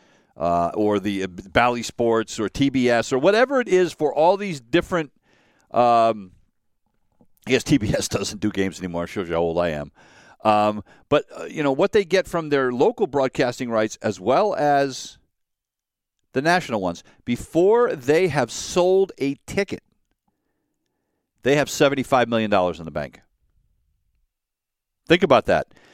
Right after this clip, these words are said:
So you already have seventy-five million dollars in the bank. You haven't sold one ticket,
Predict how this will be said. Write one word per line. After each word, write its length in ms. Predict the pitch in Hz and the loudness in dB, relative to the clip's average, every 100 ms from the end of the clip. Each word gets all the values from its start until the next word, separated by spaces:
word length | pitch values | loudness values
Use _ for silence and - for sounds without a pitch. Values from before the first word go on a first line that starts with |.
| - - | -20 -2
So 120 | 131 | 2
you 180 | 165 220 | 4 6
already 300 | 233 220 165 | 6 4 2
have 260 | 175 156 | 2 2
seventy-five 840 | - - 175 208 220 - 190 175 | -2 0 0 2 -6 0 2 2
million 280 | 165 170 160 | 0 -2 2
dollars 320 | 151 147 156 | 2 2 0
in 80 | 143 | 0
the 80 | 131 | 0
bank. 300 | 113 120 120 | 2 0 0
You 100 | 120 | 2
haven't 220 | 113 113 | 2 -2
sold 300 | - 113 95 | -2 -2 0
one 200 | 113 208 | -2 -2
ticket, 460 | - 180 190 170 | -2 -2 0 -4